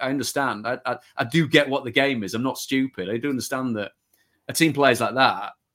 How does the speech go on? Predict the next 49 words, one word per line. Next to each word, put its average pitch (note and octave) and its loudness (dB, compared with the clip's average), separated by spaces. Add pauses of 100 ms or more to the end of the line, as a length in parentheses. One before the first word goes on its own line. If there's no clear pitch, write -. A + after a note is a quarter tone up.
(180)
everyone A#2+ 0
comes A#2+ -2
and A2+ 0
asks A2+ -2
me B2 -4
the A#2 -2
questions, F#2+ -6
and A#2 0
I'm A2+ 2
the G#2+ -2
one G#2+ -2
that G#2+ -4
walks G#2 -4
out G2+ -6
the G2 -12
door." C3 -2
He, A#2 -8 (400)
we're, C3+ -2
we're C3+ 0
not D3 0
talking B2 0
about A2 -2
a G2+ -14
daft A2+ 0
man A#2+ 0
by G#2 -2
any A#2+ -2
stretch. - -8
He's, F#2+ -8
he's G2 -10 (520)
very A#2+ 2
thoughtful, A2+ 0
deep, G#2 -2
and, G2+ -4
and, G2+ -4
and, G#2 -2
um, F#2+ -2
articulate. F#2+ -4 (920)
So, A2+ 0
uh, A2+ 0 (100)
it, B2 0 (720)
what D#3 8
happen-, D3+ 4
it, C#3 4
it C3+ 2
becomes E3+ 4
the D3+ 2
manager's G#2 2
fault, G2+ -2